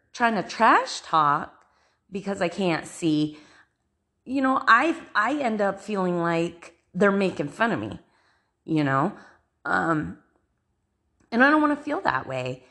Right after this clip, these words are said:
And I don't, I would really just love to know what it's <laughs> like to be normal. You know, every now and then I just, to, to just be able to walk through a store without a dog, without a cane,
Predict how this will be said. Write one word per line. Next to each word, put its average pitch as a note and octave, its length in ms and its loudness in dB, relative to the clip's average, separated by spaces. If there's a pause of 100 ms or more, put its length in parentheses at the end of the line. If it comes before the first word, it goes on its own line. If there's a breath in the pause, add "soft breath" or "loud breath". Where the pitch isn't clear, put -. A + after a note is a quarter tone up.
(240 soft breath)
And G#3+ 180 -2
I A3 100 2
don't, C4 340 4 (840 loud breath)
I G3 60 -6
would G3 180 -4
really G3 300 2
just - 260 -8 (1300)
love E3+ 380 -4
to - 140 -6
know D3+ 80 0
what D3+ 120 0
it's D3+ 200 -2
<laughs> - 80 -8
like G#3 160 4
to E3+ 100 -6
be G3 140 -2
normal. E3 680 0 (480 loud breath)
You F#3 80 -4
know, D#3+ 220 4
every G3+ 320 0
now F3+ 200 2
and D#3+ 140 2
then C#3 160 -2
I C#3+ 80 -2
just, D3+ 380 -10 (960)
to, G3+ 160 -6
to G#3 240 -4
just A3 220 -2
be G#3+ 120 4
able A#3 120 2
to B3 80 4
walk A3 340 4
through G#3 140 -2
a F#3+ 60 -2
store F#3+ 420 -2
without E3 400 2
a A3+ 100 2
dog, D#3 340 4
without D3 320 0
a - 20 -2
cane, D3+ 540 -4